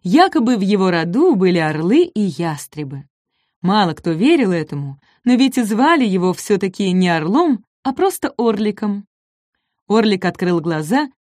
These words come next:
развел крылья, чтобы с наслаждением потянуться, и прочистил горло. Но едва он собрался выдать «кукареку», как подавился первым же ку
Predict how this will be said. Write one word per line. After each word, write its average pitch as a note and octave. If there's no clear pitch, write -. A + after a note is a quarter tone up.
развел F#3
крылья, C4+
чтобы F#3
с F3+
наслаждением F#3
потянуться, A#3
и A3
прочистил G#3
горло. D3+
Но F#3
едва A#3+
он B3+
собрался G3
выдать F#3
«кукареку», G#3
как G3+
подавился F#3
первым D4
же B3+
ку D4+